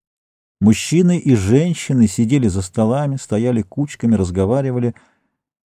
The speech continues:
Щелчок замка заставил их обернуться — и все воззрились на четверых людей, одетых в форму. Один марсианин подошел к ним и поклонился.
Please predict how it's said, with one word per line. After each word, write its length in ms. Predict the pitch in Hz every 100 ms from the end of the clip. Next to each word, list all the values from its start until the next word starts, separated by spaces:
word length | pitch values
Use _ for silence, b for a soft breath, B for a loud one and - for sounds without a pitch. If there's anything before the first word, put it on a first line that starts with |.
| _ _ _ _
Щелчок 640 | - - 131 131 - 135 -
замка 480 | 92 127 123 123 92
заставил 480 | 101 - 98 87
их 140 | 90 -
обернуться — 600 | 85 98 143 175 - 175 - _ _ _ _ _ _ _ _ _ _ _
и 120 | 135
все 240 | 101 - 185
воззрились 680 | 180 120 107 170 190 165
на 100 | 131
четверых 440 | 117 107 123 127 113
людей, 280 | 107 127
одетых 340 | 151 113 127 -
в 40 |
форму. 420 | - 98 78 71 - _ _ _ _ _ _ _ _ _ _ _ _ _ _ _ _ _ -
Один 280 | 92 110
марсианин 500 | 120 98 117 107 98
подошел 400 | 95 90 - 135
к 60 | 143
ним 140 | 151 -
и 120 | -
поклонился. 640 | 139 131 123 92 - -